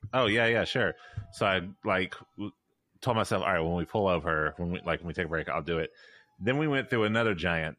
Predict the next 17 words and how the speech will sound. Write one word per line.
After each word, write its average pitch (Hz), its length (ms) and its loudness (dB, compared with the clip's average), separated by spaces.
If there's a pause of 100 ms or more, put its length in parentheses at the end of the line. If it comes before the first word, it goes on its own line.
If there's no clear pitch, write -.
(140)
dead 80 200 0
zone 76 460 -4 (1040)
of, 76 360 2 (260)
uh, 71 260 -2
cell 76 240 -4
service. 73 480 -8 (720)
And 87 220 2
the 92 40 2
next 104 200 2
thing 107 180 0
I 92 120 2
know, 90 440 4
it 87 160 -2
was 80 220 -6
me 92 420 -2 (140)
realizing, 87 680 0
like, 80 220 -8